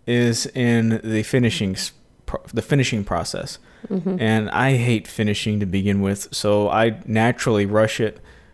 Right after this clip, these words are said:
Speaker 1: uh, beyond the scope of just trying to meet a deadline. But, uh, time management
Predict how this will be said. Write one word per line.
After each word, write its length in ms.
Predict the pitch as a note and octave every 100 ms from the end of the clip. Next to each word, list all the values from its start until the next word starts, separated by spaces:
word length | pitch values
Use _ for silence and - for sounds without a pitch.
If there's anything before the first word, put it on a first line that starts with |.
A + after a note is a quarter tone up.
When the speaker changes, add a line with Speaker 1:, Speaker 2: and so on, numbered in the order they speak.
| -
Speaker 1:
uh, 300 | A2 G2+ G2+
beyond 600 | G2 - A2 A2+ A#2+ G#2+
the 40 | G2+
scope 380 | - A2+ G#2+
of 220 | G#2+ G2+ -
just 240 | G#2 -
trying 200 | A#2 G#2+
to 60 | G2+
meet 160 | G2+
a 60 | F#2
deadline. 580 | F2+ A#2 G#2+ G2 G2 G2
But, 260 | F#2+ F2+ - _ _ - _ _ _ _ _ _ _ _ _ -
uh, 300 | G#2 G2 D#2+ D#2 - _ _ _ - - - - -
time 320 | - D3 D3+
management 680 | D3 D3+ D#3+ E3+ E3 -